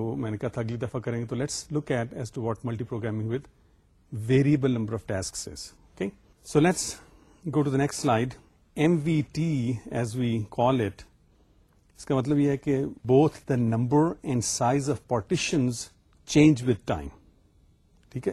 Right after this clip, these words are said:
اس میں بوٹ ٹائم پہ مین میموری کو پارٹیشن نہیں کیا جاتا in, into different sized partitions۔ And a process still resides in one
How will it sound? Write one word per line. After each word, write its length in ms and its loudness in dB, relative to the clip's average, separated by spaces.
اس 240 -4
میں 180 0
بوٹ 300 -2
ٹائم 320 2
پہ 200 2
مین 380 4
میموری 300 2
کو 140 -4
پارٹیشن 520 -2
نہیں 260 6
کیا 220 2
جاتا 280 0
in, 160 -2
into 220 -2
different 380 -4
sized 400 -2
partitions۔ 580 -6
And 240 -2
a 100 -8
process 500 0
still 460 4
resides 520 2
in 100 0
one 220 4